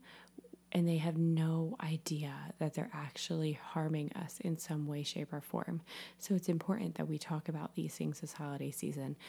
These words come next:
And if you don't feel like they're gonna be receptive, just make sure that you really, really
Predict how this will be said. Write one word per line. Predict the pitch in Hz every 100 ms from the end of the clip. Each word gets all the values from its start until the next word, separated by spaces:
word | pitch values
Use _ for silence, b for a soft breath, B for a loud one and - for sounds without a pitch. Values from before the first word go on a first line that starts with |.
| B B 196
And | 170
if | 190
you |
don't | 190 196
feel | 196 175
like | 160
they're | 165
gonna | 160
be | 151 151
receptive, | 147 - 156 - 160 160
just | 226 -
make | 220 214
sure | - 170 160
that | 156 -
you | 160 147
really, | 156 156 156 156 B B B B - -
really | 202 220 190 160 147